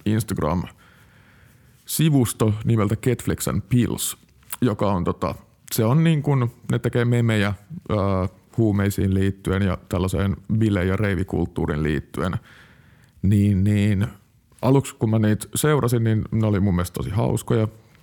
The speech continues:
Tälleen näin. Sit jossain vaiheessa mä aloin kyseenalaistaa sitä, että tämähän on niinku aika suoraan niinku huumeiden glorifiointia. Mutta sitten nyt mä oon niinku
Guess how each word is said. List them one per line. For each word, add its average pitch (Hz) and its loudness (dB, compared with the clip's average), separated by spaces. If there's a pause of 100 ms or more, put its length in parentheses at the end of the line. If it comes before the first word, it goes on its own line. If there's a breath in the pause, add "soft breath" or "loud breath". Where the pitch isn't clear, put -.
(100)
Tälleen 101 2
näin. 98 2
Sit 113 -4
jossain 147 0
vaiheessa 104 0
mä 107 0
aloin 104 0
kyseenalaistaa 95 0
sitä, 95 -2
että - -8
tämähän 101 0
on 104 0
niinku 98 0
aika 95 -2
suoraan - -2
niinku 95 -4
huumeiden 78 -2
glorifiointia. - -6 (880 soft breath)
Mutta 151 0
sitten 147 0
nyt 151 0
mä 147 2
oon 143 2
niinku 135 -2